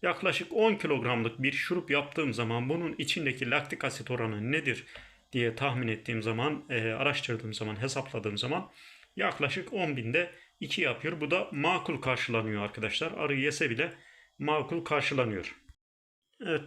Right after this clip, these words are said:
doğru mu söyledim diye tekrar kontrol ettim arkadaşlar. Binde iki oranı, binde iki hesaplamayla birlikte laktik asit oranı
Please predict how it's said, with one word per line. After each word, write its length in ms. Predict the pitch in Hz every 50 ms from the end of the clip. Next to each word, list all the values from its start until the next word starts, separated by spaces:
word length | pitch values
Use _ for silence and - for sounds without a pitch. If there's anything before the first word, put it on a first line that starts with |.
| -
doğru 220 | - 185 208 220 226
mu 100 | 208 -
söyledim 420 | - 170 160 151 147 135 151 147
diye 160 | 147 156 151
tekrar 400 | - 170 165 - 170 147 131 -
kontrol 360 | - 139 139 135 - 143 135
ettim 280 | 120 120 120 - 120 123
arkadaşlar. 580 | 127 120 - 131 120 131 - - - 196 190 - - _ -
Binde 340 | 208 202 180 165 160 180 175
iki 340 | 135 - - - 107 - - -
oranı, 480 | - 160 160 139 135 127 120 156 190 196 - -
binde 320 | 165 165 151 131 123 139
iki 280 | 127 - - - 101 90 - -
hesaplamayla 720 | 139 - - 127 113 - 127 117 113 113 113 104 104 101
birlikte 460 | 107 101 104 101 - 147 165 156 - - - - - _ - - - - - -
laktik 340 | 147 156 139 - 143 139 139
asit 400 | 139 131 - - 123 117 - - -
oranı 440 | 165 160 160 139 127 127 139 156